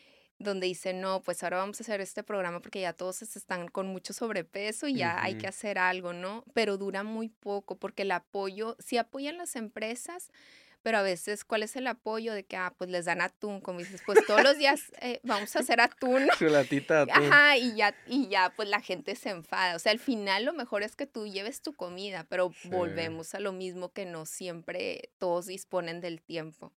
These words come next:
Speaker 2: Del tiempo de hacerse su
Speaker 1: Ujú.
Speaker 2: lonche y todo. Sí, ya es más fácil irse al
Speaker 1: Ese es, ese
Speaker 2: McDonald's
Speaker 1: es el,
Speaker 2: o algo.
Speaker 1: el, eh, yo también es lo que pregunto en una primer consulta de que, "¿cómo te vas a organizar
Speaker 2: Sí.
Speaker 1: para hacer tus alimentos?". Y ya me dicen,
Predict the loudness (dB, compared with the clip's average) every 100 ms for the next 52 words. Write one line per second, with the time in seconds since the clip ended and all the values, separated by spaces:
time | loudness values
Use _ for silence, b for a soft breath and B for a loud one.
0 | _ -6 -4 -2 -4 0 2 2 2 0
1 | 0 0 2 2 0 -2 -2 -2 -2 -4
2 | -2 -2 0 2 4 4 2 0 0 0
3 | 0 -6 0 4 4 4 0 2 2 2
4 | 2 -2 -2 -2 0 0 0 -2 -6 -6
5 | -6 -8 -6 -4 -4 -4 -2 -2 -4 -4
6 | -4 -4 -6 -4 -2 -2 -4 -6 -6 -6
7 | -6 -6 -6 -6 -8 -8 -8 -12 -10 -10
8 | -6 -6 -6 -10 -6 -4 -4 -4 -4 -4
9 | -6 -6 -4 -6 -8 -8 -6 -6 _ _
10 | 0 2 4 2 0 0 0 -2 -6 -12
11 | _ -4 -4 -2 -8 -8 -10 -6 -6 -6
12 | -8 -10 -10 -6 -4 -2 -4 -6 -10 -10
13 | -12